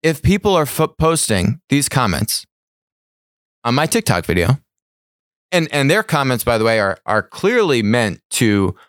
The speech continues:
alter your perception of reality, to make me seem like a liar and say that I'm spewing fake news when literally Zoom has said, "This is what happened, and we're sorry, we messed up,"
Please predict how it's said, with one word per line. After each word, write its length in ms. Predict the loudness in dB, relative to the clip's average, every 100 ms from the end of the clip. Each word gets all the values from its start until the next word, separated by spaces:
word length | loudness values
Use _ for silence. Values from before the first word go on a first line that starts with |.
| _ -4
alter 280 | -2 0
your 160 | 0 0
perception 520 | 0 0 0 0 0
of 100 | 0
reality, 520 | -2 -2 0 0 -2
to 140 | -2 0
make 220 | 0 0
me 140 | 0
seem 280 | 2 0 2
like 200 | 2 0
a 60 | -2
liar 480 | -2 0 0 0 -4 _ _
and 140 | -2
say 160 | 0 0
that 100 | 0
I'm 220 | 0 0
spewing 400 | -2 0 0 0
fake 260 | 0 -2 0
news 240 | 0 0
when 160 | 0 0
literally 380 | 2 2 0 0
Zoom 320 | 0 2 2
has 160 | 2
said, 360 | 0 0 -2 -4 _ _
"This 120 | -2
is 120 | 0
what 100 | 0
happened, 400 | -2 -4 -6 -12 _ -6
and 120 | -2
we're 100 | 0
sorry, 380 | 0 0 -2 -2
we 120 | 0
messed 280 | 0 0 -2
up," 160 | -4